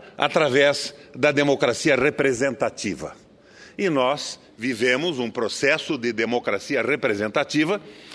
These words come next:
que passa a ter a crítica da infidelidade partidária, a infidelidade programática, a infidelidade às propostas.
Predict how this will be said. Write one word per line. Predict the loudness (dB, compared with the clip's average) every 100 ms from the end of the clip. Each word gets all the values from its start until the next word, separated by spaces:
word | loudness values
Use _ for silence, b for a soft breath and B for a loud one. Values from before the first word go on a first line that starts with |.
| B B
que | -8
passa | -2 2 2 2 -2
a |
ter | -2 0 0 2
a | 0
crítica | 0 0 0 -2
da | 0
infidelidade | 0 -2 -2 0 0 0 2 4 2 0
partidária, | -2 -2 -2 0 2 2 0 -4 B B
a | -2
infidelidade | -2 -2 0 0 0 4 4 2
programática, | 0 0 2 2 4 2 0 -4
a | -2
infidelidade | -2 -2 0 0 0 0 0
às | -4
propostas. | -4 -6 -2 -2 -4 -8 -16